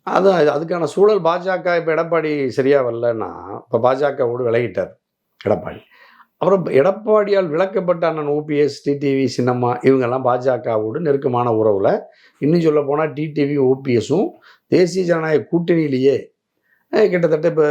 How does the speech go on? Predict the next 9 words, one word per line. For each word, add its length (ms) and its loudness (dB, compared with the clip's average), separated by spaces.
தேர்தலை 300 0
சந்தித்து 440 -4
ரெண்டாயிரத்தி 300 0
இருபத்தி 280 -2
நாலுக்கு 320 -2
மிக 200 2
கடுமையான 640 -2
வாக்குகளை 500 0
பெற்று 340 -2